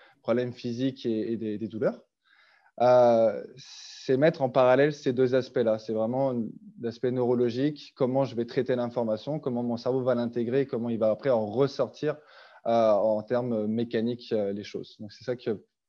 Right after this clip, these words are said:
moi, c-, ma perception de, de la posturologie aujourd'hui, ça va vraiment être ça. C'est comment je prends l'information, comment je la traite et à quel niveau. Est-ce que, est-ce qu'il y a plusieurs niveaux qui sont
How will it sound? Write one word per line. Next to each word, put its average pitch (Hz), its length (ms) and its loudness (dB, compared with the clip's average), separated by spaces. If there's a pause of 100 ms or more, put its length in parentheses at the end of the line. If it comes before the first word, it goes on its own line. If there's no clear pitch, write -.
(120)
moi, 131 360 2
c-, - 280 -14
ma 117 160 -6
perception 123 500 -4
de, 117 220 -2
de 98 180 -8
la 107 140 -4
posturologie 127 640 -2
aujourd'hui, 131 200 -4
ça 117 80 -8
va 113 120 -2
vraiment 113 280 -4
être 110 100 -8
ça. 135 200 -6 (480)
C'est - 160 -12
comment 139 260 0
je 156 80 -4
prends 160 120 -4
l'information, 143 540 -2
comment 139 280 0
je 131 100 -10
la 135 120 6
traite - 460 -4 (640)
et 117 220 2
à 113 140 2
quel 160 400 2 (160)
niveau. 156 640 0 (460)
Est-ce 117 240 -6
que, 131 140 -2
est-ce 123 120 -8
qu'il 139 80 2
y - 20 6
a 123 40 2
plusieurs 151 400 2
niveaux 147 340 0
qui 123 240 -8
sont 123 400 -8